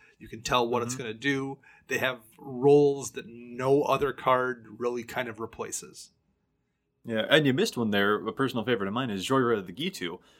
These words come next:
Speaker 2: and
Speaker 1: Same thing,
Speaker 2: yeah,
Speaker 1: really, yeah.
Speaker 2: again, yeah, that's exactly it. There's, like, these are names with fame.
Speaker 1: For re-, for a reason, too. They're, they're all strong commanders that give you a deck to build around them.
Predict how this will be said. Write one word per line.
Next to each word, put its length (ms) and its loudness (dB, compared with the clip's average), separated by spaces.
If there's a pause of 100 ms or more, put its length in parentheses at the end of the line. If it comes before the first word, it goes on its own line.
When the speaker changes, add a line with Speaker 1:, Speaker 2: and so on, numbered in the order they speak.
(160)
Speaker 2:
and 320 -4 (300)
Speaker 1:
Same 220 4
thing, 180 8
Speaker 2:
yeah, 80 8
Speaker 1:
really, 220 8
yeah. 140 10
Speaker 2:
again, 120 -6 (640)
yeah, 180 6
that's 140 4
exactly 340 2
it. 200 0
There's, 420 2 (300)
like, 220 -10
these 240 2
are 220 0
names 640 -4 (160)
with 180 -8
fame. 460 -14 (720)
Speaker 1:
For 180 8
re-, 160 6
for 160 10
a 60 10
reason, 340 2
too. 320 -12
They're, 160 -6
they're 260 2
all 500 6
strong 840 4
commanders 580 0
that 220 -10
give 160 -10
you 140 -4
a 60 -4
deck 240 -2
to 80 -18
build 180 2
around 300 -4
them. 140 -20